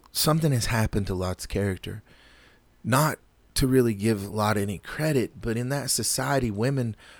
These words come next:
were little better than property. So culturally, he could have gotten away with it, but spiritually and morally, it was cruel and unbelievable that Lot offered his daughters,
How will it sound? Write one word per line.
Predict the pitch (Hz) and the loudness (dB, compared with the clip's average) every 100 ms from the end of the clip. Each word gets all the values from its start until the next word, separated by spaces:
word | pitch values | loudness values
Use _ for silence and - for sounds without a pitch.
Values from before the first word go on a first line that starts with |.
| - | -4
were | 110 | -2
little | 104 123 104 | 2 2 2
better | 113 110 98 | 2 2 0
than | 92 | -2
property. | 85 - - - 85 - - _ _ _ _ _ _ _ _ _ _ _ | -6 -6 -6 -6 -10 -12 -20 _ _ _ _ _ _ _ _ _ _ _
So | - 127 | -6 -4
culturally, | - 156 160 147 127 | 2 4 4 4 4
he | 117 131 | 4 2
could | - 127 | 4 4
have | 110 | 4
gotten | 135 117 | 0 0
away | 107 117 | 2 4
with | 131 120 | 4 4
it, | 87 | 0
but | 107 | -2
spiritually | - - 151 160 - 131 120 - - | -2 0 0 0 -2 -2 -2 -4 -10
and | - 117 | -4 0
morally, | 127 139 135 123 120 | 2 4 4 2 -2
it | 117 | -4
was | 101 | -6
cruel | - - - 120 117 104 - - - | -8 -6 2 2 2 -2 -10 -12 -6
and | 113 - | -6 -2
unbelievable | 120 127 113 104 110 113 113 104 | -2 0 -2 -2 -2 0 0 -2
that | 98 - | -2 -4
Lot | 95 113 98 - | -4 -4 -4 -6
offered | 110 117 - 95 | -4 -2 -2 -6
his | - 101 - | -4 -6 -6
daughters, | - 104 123 98 - - - | -10 -6 -4 -4 -8 -10 -12